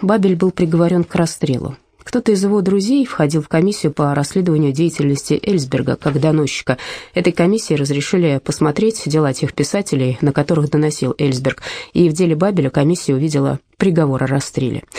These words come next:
Но я не поверила Гехту, мне казалось это невероятным. Тогда слухов ходило много, но официально в Н К В Д мне сообщили, что он жив, а позже пытались уверить, что Бабель умер естественной смертью.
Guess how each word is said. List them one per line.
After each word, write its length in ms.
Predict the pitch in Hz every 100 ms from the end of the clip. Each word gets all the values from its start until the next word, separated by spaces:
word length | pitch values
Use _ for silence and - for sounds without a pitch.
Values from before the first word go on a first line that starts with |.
| - - -
Но 100 | 240
я 120 | 302
не 80 | 320
поверила 460 | 285 294 320 175
Гехту, 440 | 143 135 - 143 143 -
мне 320 | 208 247 269
казалось 400 | - 214 240 226
это 180 | 220 220
невероятным. 680 | 208 208 202 269 277 135 123 - - -
Тогда 260 | 208 226 240
слухов 380 | - 320 -
ходило 360 | - 151 143 143
много, 460 | 156 151 127 151 147 -
но 160 | 185 175
официально 460 | - - 226 196
в 60 | 151
Н 80 | 147
К 120 | 160
В 100 | 170
Д 240 | 190 214
мне 220 | 160 151
сообщили, 500 | 139 160 147 - 240
что 220 | 147 - 156
он 140 | 147
жив, 260 | 151 254 - - - - -
а 120 | 160
позже 360 | 160 233 170
пытались 440 | 143 143 185 160 -
уверить, 300 | 156 185 151
что 320 | - 151 135 -
Бабель 400 | 165 190 151 151
умер 300 | 165 143 -
естественной 720 | 160 156 - 139 - 139 135
смертью. 520 | - 135 - - -